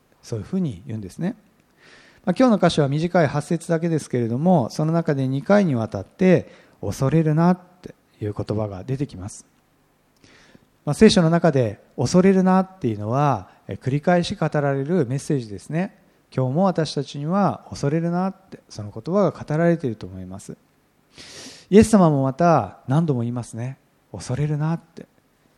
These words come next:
「私が共にいる。私が、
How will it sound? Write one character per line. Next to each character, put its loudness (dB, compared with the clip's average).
「私 -10
が 0
共 -8
に -4
い -4
る。 0
私 -4
が、 -2